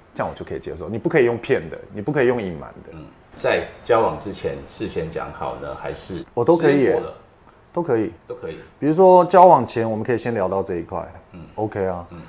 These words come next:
Speaker 1: 但是我会觉得，如果要 open，那至少也是三年以后的事。
Speaker 2: 对，有些人会这样子啊，例如说，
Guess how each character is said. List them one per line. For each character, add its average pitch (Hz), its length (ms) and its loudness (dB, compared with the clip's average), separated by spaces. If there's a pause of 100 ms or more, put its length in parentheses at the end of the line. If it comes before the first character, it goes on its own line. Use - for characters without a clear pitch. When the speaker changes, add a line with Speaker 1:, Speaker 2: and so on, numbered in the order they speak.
(160)
Speaker 1:
但 165 120 0
是 170 120 2
我 120 120 6
会 131 120 4
觉 113 160 0
得， 101 260 0
如 123 120 -4
果 131 100 2
要 117 60 6
open， 107 480 -4
那 117 80 -8
至 131 120 -10
少 95 220 -8
也 85 60 -10
是 92 280 -10 (540)
三 117 320 -2
年 92 200 -6
以 87 40 -12
后 87 160 -8
的 78 100 -8
事。 - 260 -12 (220)
Speaker 2:
对， - 120 -10 (260)
有 117 160 0
些 165 220 0
人 107 180 0
会 101 100 -2
这 90 140 -4
样 78 160 -4
子 - 140 -14
啊， 62 260 -10 (340)
例 120 100 -2
如 104 80 0
说， 95 360 0